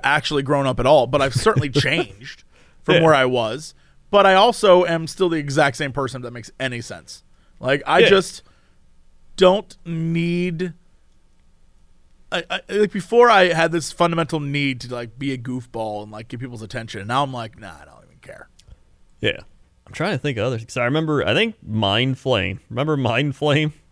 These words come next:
Speaker 1: I do, yes.
Speaker 2: I think he actually inspired my non-content. I was thinking about it. 'Cause I think back then, I had, I didn't have non-content yet. And I remember when I went to L A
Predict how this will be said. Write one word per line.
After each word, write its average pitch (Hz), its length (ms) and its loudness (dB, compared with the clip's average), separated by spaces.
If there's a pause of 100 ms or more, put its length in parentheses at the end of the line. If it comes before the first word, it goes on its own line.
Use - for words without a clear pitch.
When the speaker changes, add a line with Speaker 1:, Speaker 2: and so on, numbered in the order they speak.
(260)
Speaker 1:
I 214 100 4
do, 294 280 4
yes. 226 440 2 (560)
Speaker 2:
I 110 120 0
think 139 200 0
he 135 340 0
actually 127 400 2
inspired 104 580 -2
my 92 140 -2
non-content. 90 880 -4
I 78 60 -2
was 98 140 -6
thinking 101 320 -4
about 69 300 -4
it. 50 100 -12 (880)
'Cause 107 180 -2
I 110 140 2
think 131 280 -2
back 120 300 2
then, 104 460 0 (480)
I 113 120 2
had, 139 220 2
I 156 220 2
didn't 151 240 0
have 143 200 0
non-content 92 760 -2
yet. 73 240 -2 (500)
And 107 120 -2
I 107 100 0
remember 110 560 0 (160)
when 98 140 -4
I 98 80 2
went 127 240 0
to 131 80 2
L 113 360 2
A 90 280 -2